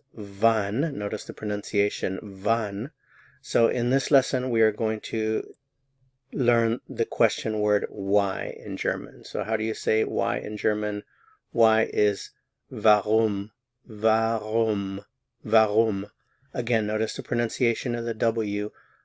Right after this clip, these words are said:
va, warum, warum. We also learned the verb gehen in the present tense, a very important verb, the verb to go.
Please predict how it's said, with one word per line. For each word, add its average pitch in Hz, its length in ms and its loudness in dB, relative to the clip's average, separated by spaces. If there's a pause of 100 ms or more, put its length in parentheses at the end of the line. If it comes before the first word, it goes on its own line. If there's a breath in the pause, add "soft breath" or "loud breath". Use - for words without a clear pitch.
(160)
va, 107 640 0 (380)
warum, 107 920 4 (260)
warum. 107 520 4 (300)
We 135 120 6
also 131 380 6
learned 123 420 2
the 117 120 0
verb 107 300 4 (200)
gehen 127 600 0
in 143 120 -2
the 147 80 0
present 143 440 0
tense, 151 320 -6
a 113 60 2
very 107 260 2
important 113 460 0
verb, 117 280 0
the - 80 -12
verb 104 280 0
to - 100 -4
go. 107 540 2